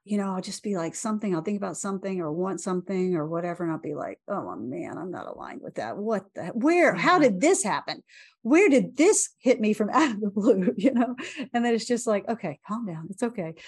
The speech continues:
Speaker 1: And just kind of dig in, you know? It's just,
Speaker 2: Yeah.
Speaker 1: it is a constant process. I'm not gonna say it's not, but at the same time, it's, life is so much easier.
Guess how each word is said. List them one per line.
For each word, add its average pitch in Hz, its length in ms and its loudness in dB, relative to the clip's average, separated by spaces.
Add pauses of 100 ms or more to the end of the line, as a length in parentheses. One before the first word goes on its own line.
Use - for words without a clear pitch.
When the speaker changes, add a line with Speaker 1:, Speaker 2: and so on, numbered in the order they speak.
(220)
Speaker 1:
And 208 160 2
just 214 180 0
kind 226 180 0
of 190 100 -4
dig 175 240 0
in, 240 280 -2
you 160 100 -4
know? 185 340 -8 (260)
It's 196 220 -4
just, 277 240 -2
Speaker 2:
Yeah. - 160 0
Speaker 1:
it 247 140 4
is 302 160 -2
a 277 60 0
constant 214 440 0
process. 170 420 2
I'm 202 120 2
not 233 180 4
gonna 220 140 0
say 202 160 2
it's 170 120 -2
not, 190 400 0
but 262 280 4
at 208 80 -4
the 226 80 2
same 214 320 -2
time, 262 320 -2
it's, - 420 -4
life 233 220 0
is 196 120 -4
so 208 280 0
much 202 160 -2
easier. 185 400 -6